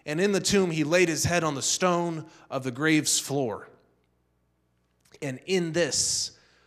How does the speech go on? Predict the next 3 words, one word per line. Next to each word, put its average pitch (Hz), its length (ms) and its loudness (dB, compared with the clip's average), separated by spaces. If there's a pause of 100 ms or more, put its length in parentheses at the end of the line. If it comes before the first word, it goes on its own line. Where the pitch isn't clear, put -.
(1000)
Lord 117 540 -8 (720)
Jesus 123 400 -8
Christ, - 680 -8